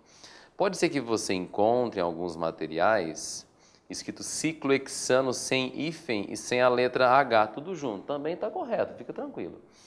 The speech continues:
Beleza? Qual o nome desse hidrocarboneto cíclico? Um vírgula dois dimetil ciclohexano. Tranquilo? Vamos pegar um exemplo agora que você tenha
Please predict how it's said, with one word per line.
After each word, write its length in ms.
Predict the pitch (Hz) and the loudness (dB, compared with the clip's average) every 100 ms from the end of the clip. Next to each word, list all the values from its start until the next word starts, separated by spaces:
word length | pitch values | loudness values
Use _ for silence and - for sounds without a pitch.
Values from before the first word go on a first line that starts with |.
| - - | -20 -4
Beleza? 320 | 101 143 160 | 2 2 8
Qual 180 | 156 165 | 12 12
o 40 | |
nome 400 | 123 131 139 127 | 12 10 10 8
desse 320 | 110 113 - | 4 2 0
hidrocarboneto 720 | 101 98 98 92 90 87 - | -2 0 2 2 0 -4 -6
cíclico? 720 | - 156 160 170 165 170 170 170 - - - | -4 -4 -4 -2 0 0 -2 -4 -18 -18 -8
Um 220 | 101 95 | -4 -4
vírgula 400 | 85 90 85 85 | -2 -2 0 0
dois 680 | 85 113 139 147 151 147 123 | 2 4 6 6 4 0 -2
dimetil 720 | 117 113 104 104 104 110 110 | -6 -4 -4 -6 -8 -8 -8
ciclohexano. 1120 | - - 104 104 95 92 - - 80 76 76 - | -10 -10 -10 -4 -4 -4 -8 -6 -6 -6 -12 -4
Tranquilo? 600 | - 110 - 180 185 180 - - - - | 0 2 4 4 4 2 -2 -18 -18 -4
Vamos 100 | 247 | 8
pegar 180 | 240 175 | 10 12
um 80 | 151 | 10
exemplo 460 | 120 104 113 92 | 8 6 4 6
agora 420 | 87 90 120 123 | 4 8 8 8
que 160 | 110 107 | 6 0
você 380 | 95 104 - 101 | -2 -2 0 -4
tenha 800 | - 104 107 101 95 90 82 | -2 -2 0 0 4 4 2